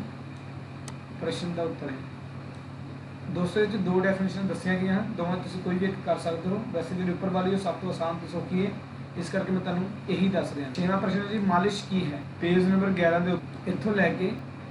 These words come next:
ਇੱਥੇ ਤੱਕ, ਇਹ ਜੋ ਸਾਡੇ ਛੇਵੇਂ ਪ੍ਰਸ਼ਨ ਦਾ ਉੱਤਰ ਹੈ ਜੀ। ਸੱਤਵਾਂ ਪ੍ਰਸ਼ਨ ਹੈ ਜੀ, ਰਗੜ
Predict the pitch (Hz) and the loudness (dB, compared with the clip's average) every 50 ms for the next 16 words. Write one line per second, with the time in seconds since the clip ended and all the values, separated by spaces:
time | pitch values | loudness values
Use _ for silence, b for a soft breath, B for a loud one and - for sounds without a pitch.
0 | - - - - - - - - - - - - 175 - - 185 - - - - | -12 -12 -12 -12 -12 -12 -12 -12 -12 -10 -6 -4 -2 -2 0 -2 -2 -4 -6 -8
1 | - - - - - - - - - - - - - - - - - - - 185 | -8 -10 -12 -12 -12 -12 -12 -12 -12 -12 -12 -12 -12 -12 -12 -12 -8 -2 0 2
2 | 185 196 208 196 202 180 170 175 185 214 226 - - - - - - - - 185 | 4 6 6 6 4 4 4 2 2 0 -2 -4 -8 -10 -12 -12 -10 -4 0 2
3 | 185 190 208 196 190 190 185 190 185 180 175 180 180 165 - - 151 143 143 131 | 4 4 4 4 2 2 2 2 2 0 0 -2 -4 -4 -4 -4 -4 -2 -2 -2
4 | 127 131 - - 208 214 208 220 180 196 214 208 214 226 196 196 196 190 214 220 | -4 -4 -2 0 0 2 2 2 2 2 2 4 4 6 6 6 6 6 4 4
5 | 220 | 2